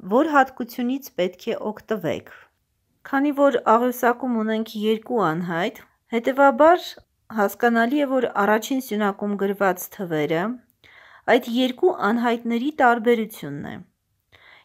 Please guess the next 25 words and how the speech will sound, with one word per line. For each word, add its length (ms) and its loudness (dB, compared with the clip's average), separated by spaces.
Իսկ 200 -6
մենք 280 2
գիտենք, 520 -6
որ 260 -2
տարբերությունը 800 2
գտնելու 500 -4
համար 540 -6
պետք 320 4
է 180 2
նվազելին 800 2
գումարենք 600 -2
հանելիին։ 760 -2
Վարժության 580 2
մեջ 200 0
ունենք 340 -2
երկու 380 0
անհայտ, 480 0
և 180 0
ինձ 160 -2
համար 320 -2
շատ 280 -2
անհասկանալի 760 -4
է 80 -2
վարժության 640 -4
պահանջը։ 580 -6